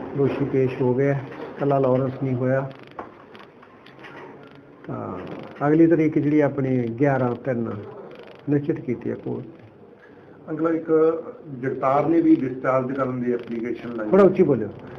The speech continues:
Speaker 2: ਇੱਕ ਜਗਤਾਰ ਵੱਲੋਂ ਵੀ ਐਪਲੀਕੇਸ਼ਨ ਲਾਈ ਗਈ ਹੈ ਜੀ, ਜਿੱਦਾਂ ਪਿੱਛੇ ਲਾਰੈਂਸ ਹੋਰਾਂ ਨੂੰ ਵੱਲੋਂ ਲਾਈ ਗਈ ਸੀ ਡਿਸਚਾਰਜ ਕਰਨ ਦੀ।
Speaker 1: ਹਾਂ, ਸਾਰਿਆਂ ਨੇ, ਪਹਿਲਾਂ ਜੱਗੂ ਨੇ ਵੀ ਲਾਈ ਸੀ, ਲਾਰੈਂਸ ਨੇ ਵੀ ਲਾਈ ਸੀ, ਉਸੇ ਤਰਜ਼ ਤੇ ਹੀ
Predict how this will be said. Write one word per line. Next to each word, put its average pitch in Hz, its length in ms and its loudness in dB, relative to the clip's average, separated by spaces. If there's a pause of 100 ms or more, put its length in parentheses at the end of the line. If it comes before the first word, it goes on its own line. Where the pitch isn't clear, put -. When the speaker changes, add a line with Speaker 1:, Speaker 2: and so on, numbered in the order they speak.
(160)
Speaker 2:
ਇੱਕ 160 120 -2
ਜਗਤਾਰ 147 500 6
ਵੱਲੋਂ 165 220 8
ਵੀ 185 140 8
ਐਪਲੀਕੇਸ਼ਨ 165 600 8
ਲਾਈ 147 180 8
ਗਈ 147 160 4
ਹੈ 151 120 4
ਜੀ, 147 100 2
ਜਿੱਦਾਂ 143 380 4
ਪਿੱਛੇ 143 380 -2
ਲਾਰੈਂਸ 135 420 4
ਹੋਰਾਂ 147 200 2
ਨੂੰ 139 220 2
ਵੱਲੋਂ 131 340 0
ਲਾਈ 123 240 0
ਗਈ 127 120 -2
ਸੀ 131 180 -4
ਡਿਸਚਾਰਜ 127 500 0
ਕਰਨ 123 280 -2
ਦੀ। 113 80 -6 (160)
Speaker 1:
ਹਾਂ, 214 300 6
ਸਾਰਿਆਂ 175 240 8
ਨੇ, 202 60 6
ਪਹਿਲਾਂ 190 240 6
ਜੱਗੂ 151 260 2
ਨੇ 170 100 8
ਵੀ 165 100 8
ਲਾਈ 143 240 6
ਸੀ, 160 140 -2
ਲਾਰੈਂਸ 139 400 0
ਨੇ 143 80 0
ਵੀ 139 100 0
ਲਾਈ 131 220 2
ਸੀ, 131 180 0
ਉਸੇ 156 360 4
ਤਰਜ਼ 139 420 0
ਤੇ 139 200 2
ਹੀ 123 120 0